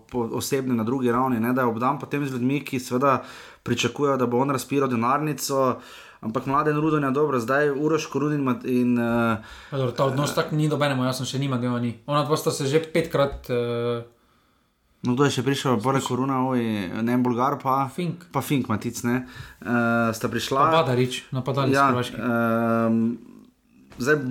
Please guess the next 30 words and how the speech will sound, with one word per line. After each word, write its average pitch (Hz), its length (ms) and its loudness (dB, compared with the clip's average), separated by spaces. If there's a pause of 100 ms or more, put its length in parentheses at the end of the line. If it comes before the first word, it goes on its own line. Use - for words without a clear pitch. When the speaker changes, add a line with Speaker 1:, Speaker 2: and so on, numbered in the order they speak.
(240)
Speaker 1:
bolj, 165 260 4 (280)
najbolj 165 420 0
preseneča 160 520 -2
ne 156 120 2
to, 160 160 0
kdo 147 160 0
je 160 60 2
vse 156 220 -2
šel, 151 380 2
pa 127 120 -4
kdo 123 140 0
je 143 60 2
prišel 156 280 0
od 131 60 0
igralcev, 135 520 2
<laughs> - 20 0
najbolj 160 300 2
preseneča 147 440 0
to, 151 80 -2
da 156 80 2
je 151 80 4
Dino 156 180 0
Skender 147 400 0
ostal 131 280 0
trener, 139 400 0
ne. 120 100 -2
Speaker 2:
Pa 160 260 -4
jaz 175 280 -2
mislim, 202 340 0
da 131 80 -8